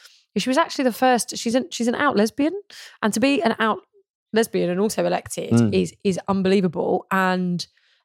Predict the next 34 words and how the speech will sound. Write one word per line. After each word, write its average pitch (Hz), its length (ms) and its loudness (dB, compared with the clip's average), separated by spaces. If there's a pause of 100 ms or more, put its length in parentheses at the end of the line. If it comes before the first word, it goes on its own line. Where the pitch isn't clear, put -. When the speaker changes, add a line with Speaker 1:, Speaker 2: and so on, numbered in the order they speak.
Speaker 1:
it's - 140 -6
just - 200 -6
been 294 120 -6
totally 240 680 0
absent - 600 -4
from 170 180 -4
all 170 180 0
of 160 80 -4
the 170 100 -2
analysis 190 500 -2
around 185 280 0
that 185 300 0
and 175 140 -4
the 175 60 -4
kind 170 180 -6
of 165 80 -10
people 190 240 -8
championing 180 800 -2 (540)
people 185 200 0
that 180 60 0
have 170 100 -2
been 180 120 2
elected. 180 480 0
And 202 80 -12
there's 240 120 0
only 392 220 2
ever 254 220 2
been, 190 600 2
let 247 120 -6
me 226 80 -4
see 202 160 -2
if 190 120 -4
I 180 40 -6
can, 175 260 -4